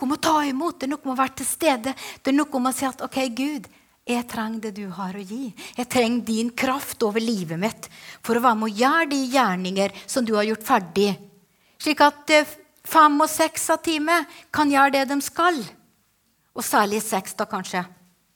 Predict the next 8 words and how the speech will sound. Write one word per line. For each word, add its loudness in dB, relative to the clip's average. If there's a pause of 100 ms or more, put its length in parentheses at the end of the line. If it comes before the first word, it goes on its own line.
(160)
Sant? 2 (200)
Kroppen -4
vår, 2
vi -6
trenger 2
noe 0
ekstra -6
der. -6